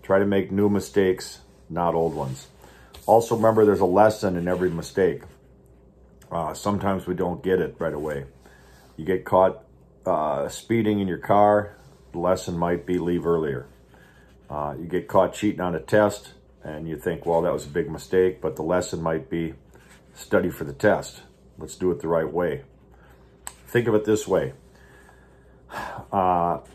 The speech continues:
take a half sheet of paper, advisors, uh, you can do this at home. Uh, think of a mistake you've made recently. On one side,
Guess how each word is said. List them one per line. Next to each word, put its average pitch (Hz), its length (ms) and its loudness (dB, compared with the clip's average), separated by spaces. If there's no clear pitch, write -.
take 123 180 0
a - 20 -4
half 113 280 4
sheet 113 160 0
of 107 100 0
paper, 104 500 2
advisors, 98 720 4
uh, 78 100 -10
you 78 140 -8
can 82 140 -10
do 92 120 -2
this 87 180 -2
at - 60 -8
home. 90 380 0
Uh, 82 300 -2
think 113 260 0
of 101 80 2
a 92 60 0
mistake 107 460 2
you've 90 120 -2
made 92 220 0
recently. 92 500 -2
On 85 160 -2
one 98 160 2
side, 90 500 0